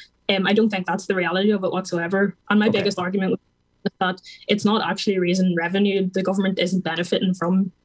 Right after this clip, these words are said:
Speaker 1: this tuition fee system in the first place. Um,
Speaker 2: Well
Speaker 1: it's something we've met
Speaker 2: Yeah.
Speaker 1: with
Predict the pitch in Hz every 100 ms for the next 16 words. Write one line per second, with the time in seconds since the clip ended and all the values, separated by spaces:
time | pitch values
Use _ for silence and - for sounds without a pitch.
0 | _ 196 190 - 185 208 202 190 190 196
1 | 190 190 175 - 226 208 - - _ _
2 | _ - 202 180 196 208 262 285 226 -
3 | _ _ _ _ 208 202 185 196 196